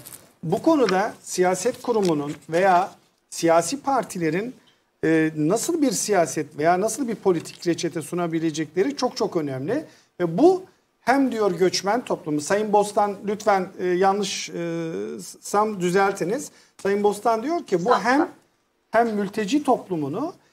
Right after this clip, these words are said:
hem de göçmen toplumun sandığa giderken, e, görüşünü veya seçi-, e, seçim, e, unsurlarını etkileyecek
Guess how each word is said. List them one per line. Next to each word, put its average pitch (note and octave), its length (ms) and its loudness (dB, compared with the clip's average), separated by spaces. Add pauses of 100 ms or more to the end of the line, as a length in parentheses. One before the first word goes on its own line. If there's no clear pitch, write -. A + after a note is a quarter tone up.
(160)
hem C4 240 0
de F4 80 2
göçmen F3+ 760 -4
toplumun A3+ 580 -2
sandığa F#3 600 -2
giderken, G3 840 -2 (800)
e, D#3 260 0 (200)
görüşünü G3+ 800 0
veya G3+ 300 0
seçi-, G3+ 680 -2
e, E3+ 340 -2 (100)
seçim, G3 680 -2 (300)
e, D3+ 80 -4
unsurlarını F#3+ 880 0
etkileyecek G3 680 -2